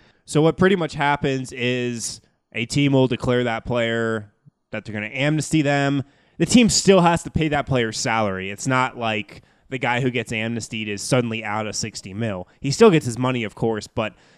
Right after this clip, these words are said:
that salary doesn't count against the team's cap.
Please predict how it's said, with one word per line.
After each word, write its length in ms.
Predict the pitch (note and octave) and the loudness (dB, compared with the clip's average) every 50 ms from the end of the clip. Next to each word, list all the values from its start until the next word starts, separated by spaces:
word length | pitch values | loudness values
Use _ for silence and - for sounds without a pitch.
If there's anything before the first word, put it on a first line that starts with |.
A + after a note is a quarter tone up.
| _ _ - | _ _ -2
that 320 | B2 C#3+ D3 D3+ D3+ - | 0 2 2 2 0 0
salary 400 | - D#3 C#3+ C#3+ C#3+ C#3 C3+ A#2+ | 2 4 4 6 4 4 0 -2
doesn't 560 | A2+ G2 - C#3+ C3+ C3 A#2+ C3 B2+ B2+ B2+ | -4 -2 2 4 4 4 4 2 -2 -4 -6
count 380 | - - B2 A#2 A#2 A#2 A#2 A#2 | -10 -8 -6 -4 -4 -4 -4 -6
against 400 | A#2+ A2+ A2 A#2 A2+ A#2 - - | -8 -6 -4 -4 -6 -6 -8 -10
the 80 | B2 G#2 | -14 -14
team's 400 | - - A#2 G#2+ G2+ G2+ F#2+ - | -12 -10 -10 -10 -10 -12 -14 -10
cap. 440 | - - C3 A2+ G2 F#2+ - - | -8 -6 -6 -6 -6 -8 -12 -14